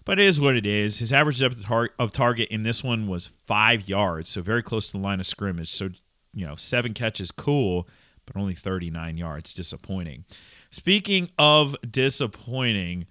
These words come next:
well, on the other side, we, we did have maybe a, a down game sort of across the board for this offense.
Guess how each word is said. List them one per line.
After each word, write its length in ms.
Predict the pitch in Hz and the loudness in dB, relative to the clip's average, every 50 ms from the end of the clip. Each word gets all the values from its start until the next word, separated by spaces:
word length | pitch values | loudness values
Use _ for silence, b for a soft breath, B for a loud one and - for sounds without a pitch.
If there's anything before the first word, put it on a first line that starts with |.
| b b b b b b b b b | b b b b b b b b b
well, 380 | 120 123 123 131 135 131 120 - - | 0 2 4 4 4 4 2 0 -2
on 140 | 131 131 | -2 0
the 120 | 127 127 123 | 0 2 2
other 320 | 123 139 156 165 170 165 | 4 4 4 4 4 4
side, 640 | - - - 139 123 120 117 113 113 113 110 110 107 _ - | 2 2 2 4 4 4 4 4 4 2 0 -2 -6 _ -10
we, 600 | 117 117 120 120 120 120 120 120 117 120 - - _ _ _ - | -6 -2 0 0 2 2 2 2 0 -2 -4 -10 _ _ _ -6
we 140 | 135 139 | -4 -4
did 260 | 127 123 170 185 190 180 | 0 4 6 6 6 6
have 460 | 170 165 147 139 139 139 131 120 117 | 6 6 6 6 6 4 4 2 0
maybe 420 | 120 123 120 120 113 117 117 113 | 0 2 2 2 2 0 0 0
a, 200 | - 107 110 - - | -2 -2 -4 -4 -4
a 100 | 110 107 | -6 -6
down 440 | 101 - 117 113 110 113 117 117 | -4 -2 0 0 2 2 0 0
game 300 | 107 101 110 107 104 104 | -2 -2 -2 -2 -2 -2
sort 240 | 101 - - 107 101 | -4 -4 -4 -4 -4
of 100 | 98 92 98 | -4 -6 -10
across 420 | 90 - - 110 104 104 101 - | -10 -8 -4 -2 -2 -2 -2 -4
the 80 | - 101 | -6 -8
board 320 | 90 98 95 98 98 92 | -6 -4 -4 -4 -4 -4
for 140 | - - 101 | -6 -6 -8
this 200 | 92 90 - - - | -6 -6 -6 -6 -4
offense. 680 | 101 107 110 104 - - 101 92 92 95 98 - - | -2 -2 -2 -2 -2 -4 -4 -4 -4 -4 -4 -6 -6